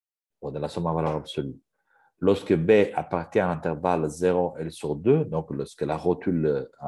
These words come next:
antérieure du cantilever se déplace entre les bords extérieurs et les milieux,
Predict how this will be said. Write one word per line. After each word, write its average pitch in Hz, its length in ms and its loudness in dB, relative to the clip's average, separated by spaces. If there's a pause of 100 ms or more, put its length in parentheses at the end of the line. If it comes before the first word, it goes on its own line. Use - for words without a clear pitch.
(220)
antérieure 90 380 2
du 78 180 -4
cantilever 82 640 2 (640)
se - 160 -10
déplace 85 800 0
entre 80 420 -10
les 76 180 0
bords 87 520 0 (400)
extérieurs 85 640 0
et 80 80 -4
les 76 140 -6
milieux, 85 480 2